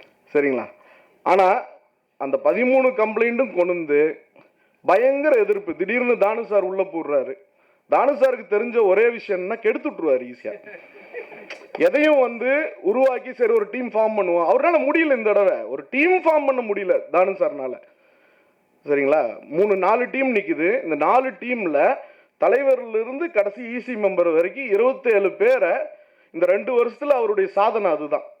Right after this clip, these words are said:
அவரை நம்பி யாரும் போக மாட்றாங்க. "அண்ணா, தெரியாம நான் சப்போர்ட்னு சொல்லிடாதீங்கன்னு தோத்து போயிடுவேன்னு" கால் விழுகுறான். எவ்வளவு சும்மா நின்னா கூட, தம்பிக்கு தான் என் ஆதரவுன்னு ஃபோன் பண்றாரு. "அண்ணே,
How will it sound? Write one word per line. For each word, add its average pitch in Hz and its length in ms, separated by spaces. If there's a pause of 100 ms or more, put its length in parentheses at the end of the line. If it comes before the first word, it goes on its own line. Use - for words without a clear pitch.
(560)
அவரை 175 300
நம்பி 196 220
யாரும் 190 320
போக 175 280
மாட்றாங்க. 139 460
"அண்ணா, 196 280
தெரியாம 277 760
நான் 247 260
சப்போர்ட்னு 247 540
சொல்லிடாதீங்கன்னு 208 600
தோத்து 202 300
போயிடுவேன்னு" 185 320
கால் 160 300
விழுகுறான். 113 260 (1300)
எவ்வளவு 247 300
சும்மா 262 260
நின்னா 269 320
கூட, 233 240
தம்பிக்கு 262 380
தான் 311 140
என் 285 80
ஆதரவுன்னு 262 540
ஃபோன் 226 220
பண்றாரு. 190 240
"அண்ணே, 269 420